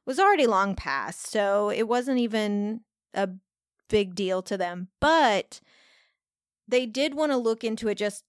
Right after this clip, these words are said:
to be able to better judge the believability and trustworthiness of this guy's full confessions.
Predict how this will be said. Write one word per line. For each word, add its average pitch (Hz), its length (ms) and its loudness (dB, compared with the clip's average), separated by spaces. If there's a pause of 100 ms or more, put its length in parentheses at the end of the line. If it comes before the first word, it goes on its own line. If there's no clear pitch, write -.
(120)
to 226 120 -6
be 196 180 -2
able 202 200 -4
to 240 120 -6
better 185 300 -2
judge 185 380 -4
the 190 140 -8
believability 180 840 0
and 180 160 -4
trustworthiness 175 840 -4
of 170 100 -4
this 175 180 -6
guy's 170 320 -2
full 160 220 -4
confessions. 254 960 -2